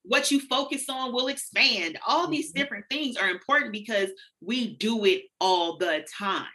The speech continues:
Speaker 2: And unconsciously. And that's one of the issues,
Speaker 1: Unconsciously.
Speaker 2: which is why we're talking about it, to bring it to your
Speaker 1: Yes.
Speaker 2: conscious awareness. Because
Speaker 1: Yeah.
Speaker 2: you are, like, we like to, what, what did our parents tell us? I always say that, like, you know, they say, "Don't point one finger because you have three,
Speaker 1: Three.
Speaker 2: maybe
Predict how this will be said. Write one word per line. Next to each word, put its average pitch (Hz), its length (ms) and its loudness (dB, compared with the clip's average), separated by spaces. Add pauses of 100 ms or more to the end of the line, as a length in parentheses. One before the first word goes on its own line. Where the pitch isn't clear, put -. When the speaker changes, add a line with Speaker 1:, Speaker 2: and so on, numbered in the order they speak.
(180)
Speaker 2:
And 170 100 2
unconsciously. 156 800 0 (140)
And 151 160 -2
that's 175 220 4
one - 140 0
of 254 60 0
the 277 100 6
issues, 359 100 6 (240)
Speaker 1:
Unconsciously. 151 160 -2
Speaker 2:
which 165 100 -6
is 151 80 -2
why 156 160 0
we're 143 140 -2
talking 175 340 0
about 151 260 2
it, 139 120 0
to 165 80 0
bring 156 240 -4
it 151 80 -4
to 170 80 -6
your 147 160 -2
Speaker 1:
Yes. 220 100 2 (140)
Speaker 2:
conscious 131 240 -8
awareness. 160 580 -2 (560)
Because - 460 6
Speaker 1:
Yeah. - 120 -2
Speaker 2:
you 196 180 2
are, 170 420 4
like, 160 240 -2
we 165 140 -2
like 175 320 0
to, 190 120 0
what, 175 240 2
what 185 120 2
did 190 80 4
our 175 100 4
parents 180 300 2
tell 190 240 2
us? 185 120 4
I 175 60 2
always 170 140 2
say 170 100 2
that, 156 140 0
like, 151 200 -4
you 170 60 -8
know, 156 80 -2
they 160 100 2
say, 170 140 2
"Don't 190 180 0
point 214 200 -2
one 202 180 -6
finger 208 300 -2
because 185 280 -2
you 190 80 0
have 175 220 0
three, 214 300 -2
Speaker 1:
Three. 254 280 -2
Speaker 2:
maybe 214 220 4